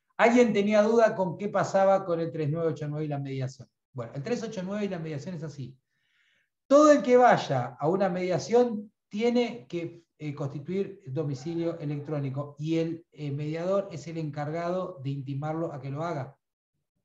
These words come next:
¿Sí? Es el encargado a intimarlo que lo haga. Esperen que vamos a, vamos a ir a la, al acuerdo, al, al texto del acuerdo, así, no, así nos lo ponemos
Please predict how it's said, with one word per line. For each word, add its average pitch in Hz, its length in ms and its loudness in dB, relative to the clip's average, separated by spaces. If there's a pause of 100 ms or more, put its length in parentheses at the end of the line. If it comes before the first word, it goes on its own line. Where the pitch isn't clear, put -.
(140)
¿Sí? 131 340 -10 (560)
Es 131 180 -12
el 147 80 -4
encargado 143 500 -2
a 143 80 -4
intimarlo 135 320 -4
que 147 60 -4
lo 147 60 -2
haga. 135 100 -4
Esperen 208 260 -6
que 196 60 -2
vamos 175 240 -2
a, 151 240 0
vamos 156 280 -6
a 156 100 -6
ir 156 160 -4
a 147 120 -2
la, 135 320 -4
al 131 180 -4
acuerdo, 147 520 -4
al, 127 300 -6 (360)
al 127 180 -6
texto - 240 -6
del 156 100 -2
acuerdo, 160 720 -4
así, 147 380 -10
no, 135 400 -6
así 139 280 -12
nos 131 200 -6
lo 131 100 -6
ponemos 135 560 -8